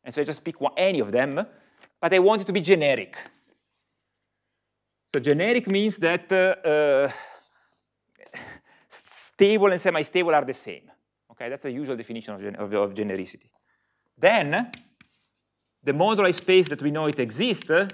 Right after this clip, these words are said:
and it's nice, uh, it's, uh, is non-empty if and only if, uh,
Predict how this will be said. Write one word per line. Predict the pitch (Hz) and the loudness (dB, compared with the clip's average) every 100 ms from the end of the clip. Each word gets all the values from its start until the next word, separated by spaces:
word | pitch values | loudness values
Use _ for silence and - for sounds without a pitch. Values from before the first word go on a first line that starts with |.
| - | -6
and | 123 | -4
it's | 120 117 | -4 -4
nice, | 180 202 151 - | -2 0 0 0
uh, | 175 196 - _ _ _ | 0 0 -6 _ _ _
it's, | - 151 147 - | -6 -2 -2 -2
uh, | 151 143 | -2 0
is | 143 | -2
non-empty | 156 156 220 - 156 196 - _ - - _ _ _ - _ _ - | -2 -2 -2 -2 -2 -4 -12 _ -20 -20 _ _ _ -20 _ _ -8
if | 208 | -2
and | 190 180 | 0 0
only | 160 202 196 | 0 0 -2
if, | - | 0
uh, | 175 | 0